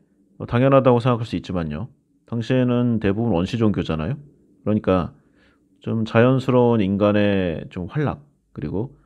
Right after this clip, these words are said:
그냥 사는 대로 사는, 어, 그런 좀 가치관이 있었어요. 근데 새로운 도덕적 가치관을 제시를 했다고 할 수 있는 거죠. 오늘날까지도 사람들의 마음을 사로잡는 종교들의 원형, 그러니까 뭐 최후의 심판이라든지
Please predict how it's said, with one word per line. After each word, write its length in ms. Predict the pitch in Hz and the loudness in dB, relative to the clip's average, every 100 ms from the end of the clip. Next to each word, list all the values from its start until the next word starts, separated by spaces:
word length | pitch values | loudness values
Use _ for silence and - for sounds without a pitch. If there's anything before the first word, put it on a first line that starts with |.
| _ _ _ | _ _ _
그냥 220 | 127 127 | -2 -2
사는 300 | 127 170 165 | 2 2 4
대로 180 | 135 113 | 2 2
사는, 360 | - 107 78 - _ _ _ | 0 -2 -4 -12 _ _ _
어, 200 | 120 113 | -8 -2
그런 480 | 131 135 135 135 131 | 2 4 4 0 0
좀 120 | 123 | -2
가치관이 400 | 107 - 107 87 | -4 0 0 0
있었어요. 420 | 78 82 - 64 - _ _ _ _ _ _ | -2 -8 -8 -12 -14 _ _ _ _ _ _
근데 220 | 107 107 | -2 0
새로운 320 | - 156 151 117 | 2 4 4 2
도덕적 380 | 101 110 113 | 0 0 0
가치관을 480 | 110 92 - 90 90 | -2 -4 -4 -4 -4
제시를 600 | 85 82 90 90 80 73 80 | -6 -8 -6 -4 -4 -6 -6
했다고 240 | 104 98 | -2 -2
할 60 | 98 | -4
수 120 | 80 | -8
있는 140 | 78 | -8
거죠. 260 | 71 82 127 - _ _ _ _ _ _ _ | -8 -8 -10 -14 _ _ _ _ _ _ _
오늘날까지도 680 | 117 139 143 139 139 127 123 | 2 6 6 6 2 0 -2
사람들의 500 | 120 135 127 120 110 | 0 0 0 0 2
마음을 720 | 95 92 92 95 87 80 71 - | 2 2 0 0 0 -2 -4 -8
사로잡는 640 | - 107 98 80 78 101 110 | -6 -4 -2 -4 -6 -6 -4
종교들의 460 | 101 107 98 92 | 0 2 2 2
원형, 380 | 76 87 82 82 - _ _ _ _ _ | 0 -2 -2 -6 -16 _ _ _ _ _
그러니까 420 | - 104 101 95 92 | -4 -2 0 0 -2
뭐 160 | 87 | -2
최후의 280 | - 156 143 | 0 2 4
심판이라든지 880 | 147 151 151 113 87 85 80 123 | 2 0 0 0 -2 -4 -6 -6